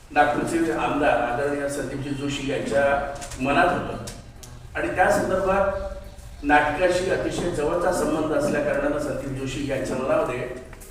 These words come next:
या गेल्या काही वर्षांमध्ये ज्या मोठ्या प्रमाणात नागपूर आणि विदर्भामध्ये एकांकिका स्पर्धा होत होत्या,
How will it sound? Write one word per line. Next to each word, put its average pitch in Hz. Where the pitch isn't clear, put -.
या 175
गेल्या 196
काही 196
वर्षांमध्ये 175
ज्या 170
मोठ्या 180
प्रमाणात 185
नागपूर -
आणि 170
विदर्भामध्ये 160
एकांकिका 147
स्पर्धा -
होत -
होत्या, -